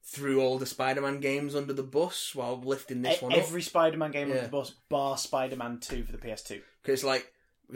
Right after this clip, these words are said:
Speaker 1: "Oh, this game does this," which no other Spider-Man, well, no, this game has done it before, and this game has done it before.
Speaker 2: There's, there's
Speaker 1: Um,
Speaker 2: side quests which involve, like,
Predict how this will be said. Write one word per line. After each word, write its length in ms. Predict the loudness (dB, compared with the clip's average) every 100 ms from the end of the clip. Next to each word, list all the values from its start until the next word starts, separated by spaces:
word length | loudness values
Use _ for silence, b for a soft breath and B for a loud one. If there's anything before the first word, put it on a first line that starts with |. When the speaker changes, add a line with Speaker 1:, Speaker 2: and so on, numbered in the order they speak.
| -2 2
Speaker 1:
"Oh, 180 | 2
this 340 | 2 -2 -4 0
game 200 | 2 0
does 180 | -2 2
this," 260 | 2 2
which 160 | -4 -2
no 80 | -2
other 80 | -2
Spider-Man, 380 | -6 -8 -10 -14
well, 100 | -12
no, 280 | -10 -12 -10
this 340 | -6 -6 -8 _
game 180 | -6 -6
has 100 | -10
done 100 | -14
it 60 | -16
before, 220 | -14 -12
and 100 | -12
this 80 | -12
game 140 | -12
has 80 | -14
done 80 | -18
it 40 |
before. 260 | -16 -14 -12 -10
Speaker 2:
There's, 120 | -8 -4
there's 160 | 2 4
Speaker 1:
Um, 100 | 8
Speaker 2:
side 240 | 8 6
quests 260 | 4 0 0
which 140 | -4
involve, 440 | -2 4 6 6 4
like, 260 | 2 2